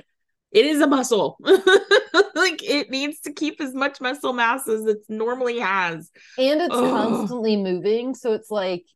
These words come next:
Speaker 2: to lose muscle while it's still
Speaker 1: Oof.
Speaker 2: working, right? Like, it's just, like,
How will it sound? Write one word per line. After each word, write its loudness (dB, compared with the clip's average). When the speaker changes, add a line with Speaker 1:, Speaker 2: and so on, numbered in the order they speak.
Speaker 2:
to -6
lose -2
muscle -4
while -4
it's -10
still -2
Speaker 1:
Oof. -20
Speaker 2:
working, -6
right? -4
Like, -6
it's -8
just, -8
like, -10